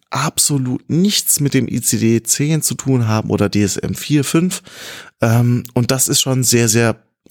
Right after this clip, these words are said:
gefährlich. Und ich frage mich, warum gibt es das nicht im sozialen Bereich? Im Gesundheitssektor kommt so was Stück für Stück und auch mit der Telemedizin,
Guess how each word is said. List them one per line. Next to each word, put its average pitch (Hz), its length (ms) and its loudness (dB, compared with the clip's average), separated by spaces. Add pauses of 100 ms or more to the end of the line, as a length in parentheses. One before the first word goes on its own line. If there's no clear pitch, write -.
(120)
gefährlich. 139 640 0
Und 101 100 0
ich 101 100 0
frage 151 280 0
mich, 139 260 0 (760)
warum 147 600 0
gibt - 300 -2
es - 140 0
das 92 240 -2
nicht - 320 -4
im 82 140 -2
sozialen - 500 -4
Bereich? - 540 -10 (240)
Im 139 160 -6
Gesundheitssektor 127 1040 0
kommt 165 320 0
so - 300 -4
was 117 240 0
Stück - 400 -4
für 120 200 -4
Stück - 440 -2 (380)
und 127 200 0
auch 117 180 2
mit 127 140 2
der 101 100 2
Telemedizin, 123 920 0